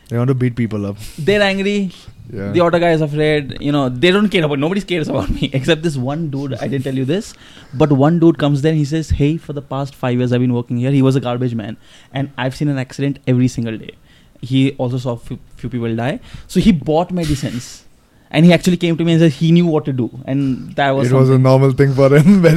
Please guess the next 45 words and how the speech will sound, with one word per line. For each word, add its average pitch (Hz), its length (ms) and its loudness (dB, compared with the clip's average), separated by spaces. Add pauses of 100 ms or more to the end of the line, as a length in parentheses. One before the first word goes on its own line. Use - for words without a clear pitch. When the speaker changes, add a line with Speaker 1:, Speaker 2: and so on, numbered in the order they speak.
Speaker 1:
he 165 40 8
would 160 320 2
carry, 143 260 6 (120)
like, 151 180 2
a, 147 200 6 (340)
the 147 40 6 (120)
first 151 280 4
aid 147 220 4
box, 135 240 6
Speaker 2:
Yeah. 135 420 -2
Speaker 1:
<laughs> - 140 -18 (140)
safety 147 320 4 (100)
kit 147 180 4
with 131 120 0
him. 131 100 2
Speaker 2:
So 131 80 2 (220)
tech-, - 180 -2 (300)
technically, 202 320 0
I 190 160 2
had 160 80 -2
someone 165 240 0
to 156 100 0
take 147 60 -4
care 147 120 2
of 143 120 0
me, 185 80 6
but 135 480 2 (440)
when 190 540 0 (160)
these 170 260 0
guys 160 220 0
were 156 100 0
about 147 280 -4
to 147 120 -6
kill 139 240 -8
that 135 220 -2
guy, 135 140 -4
and 135 100 -4
that 131 140 -6
guy 131 140 -4
was, 127 160 -4
you 131 80 -2
know, 123 340 -2
meh, 196 800 -6
you - 100 -16
know, 170 160 -8